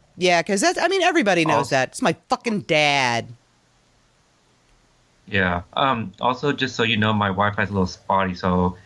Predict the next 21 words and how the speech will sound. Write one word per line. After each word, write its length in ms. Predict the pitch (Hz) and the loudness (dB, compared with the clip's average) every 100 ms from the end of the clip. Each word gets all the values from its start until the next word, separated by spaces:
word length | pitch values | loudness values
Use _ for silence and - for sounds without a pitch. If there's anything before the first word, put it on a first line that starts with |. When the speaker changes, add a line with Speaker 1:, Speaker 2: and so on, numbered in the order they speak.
| - - - | -20 -10 -4
Speaker 2:
I 100 | 110 | -2
was 160 | 110 | -2
just, 320 | - 107 - | -2 -4 -2
uh, 200 | 104 98 | 0 0
hearing 300 | 95 92 110 | 0 -2 -2
some 160 | 101 104 | -2 -2
distortion 460 | 92 - 107 101 101 | -4 -2 -2 0 0
on 80 | |
my 200 | 98 107 | 0 0
end. 520 | - 110 110 113 127 135 | -2 -2 -2 -2 -8 -10
So 460 | - 101 95 98 - _ _ _ _ - | -2 0 0 -2 -8 _ _ _ _ -4
if 260 | 117 117 | -2 0
I 140 | 120 117 | 0 0
happen 280 | 117 113 110 | -2 -4 -4
to 60 | |
go 400 | 101 107 110 107 | -2 0 2 0
silent, 460 | 98 104 101 110 95 | 0 0 0 0 -2
just 200 | 104 - | -8 -6
kinda 200 | 104 92 | -2 -2
carry 260 | - 92 90 | -2 -2 0
on. 180 | 90 | -2